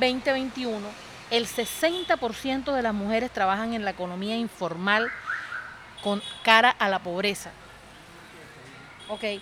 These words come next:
eh, el veintiséis por ciento de ellas solamente logra al-, eh, escaldar peldaños parlamentarios porque existen restricciones legales que se lo impiden,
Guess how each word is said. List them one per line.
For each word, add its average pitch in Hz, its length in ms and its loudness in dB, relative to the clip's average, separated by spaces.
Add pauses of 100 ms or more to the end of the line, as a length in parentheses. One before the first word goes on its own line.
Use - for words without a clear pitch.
(420)
eh, 208 640 -2 (1120)
el 247 100 4
veintiséis 254 420 2
por 294 140 -2
ciento 285 380 0
de 262 180 6
ellas 277 360 0 (1300)
solamente 247 680 2
logra 233 440 4 (280)
al-, 208 320 2
eh, 196 320 -2
escaldar 214 480 4
peldaños 226 500 2
parlamentarios 247 720 2
porque 202 240 -6
existen 214 400 -4
restricciones 226 560 -4
legales 220 360 2
que 262 120 -6
se 247 100 -4
lo 247 60 -2
impiden, 240 420 -4